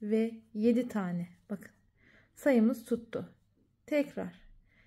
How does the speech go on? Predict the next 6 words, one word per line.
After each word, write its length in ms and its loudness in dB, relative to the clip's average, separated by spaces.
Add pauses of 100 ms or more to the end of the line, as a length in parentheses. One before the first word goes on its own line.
(120)
Şimdi 280 0
bakın, 300 2
boşluğa 480 6
batıyorum. 600 -4 (420)
Boşluğa 460 -4
batıyorum. 560 -8